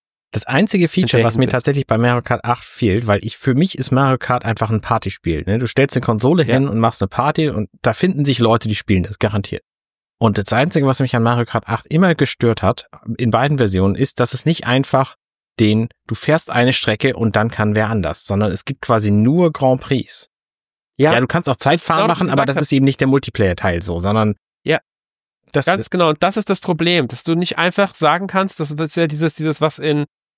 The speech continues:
Speaker 2: dem G B A-Teil drin war, zumindest im Einzelspiel, ich weiß nicht, ob es im Mehrspieler auch drin ist, dass einfach nur ein Rennen fahren.
Speaker 1: Ja.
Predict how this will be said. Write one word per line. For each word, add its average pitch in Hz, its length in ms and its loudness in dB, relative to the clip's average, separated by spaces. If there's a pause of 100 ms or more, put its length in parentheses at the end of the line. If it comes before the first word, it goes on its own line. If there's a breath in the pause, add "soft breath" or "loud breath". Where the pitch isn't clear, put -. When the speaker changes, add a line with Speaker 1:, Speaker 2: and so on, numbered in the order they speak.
Speaker 2:
dem 151 240 2
G 143 140 0
B 131 120 2
A-Teil 135 420 2
drin 135 380 -2
war, 143 160 2
zumindest 165 300 -4
im 143 60 -6
Einzelspiel, 139 400 -2
ich - 80 -6
weiß 156 100 2
nicht, 160 80 -4
ob 156 40 -6
es - 60 -10
im 147 60 -2
Mehrspieler 139 340 0
auch 165 80 2
drin 143 200 -6
ist, 175 160 -6 (220)
dass 139 120 -4
einfach 160 160 0
nur 190 160 0
ein 156 220 0
Rennen 139 320 0
fahren. 90 400 -10 (140)
Speaker 1:
Ja. 104 180 0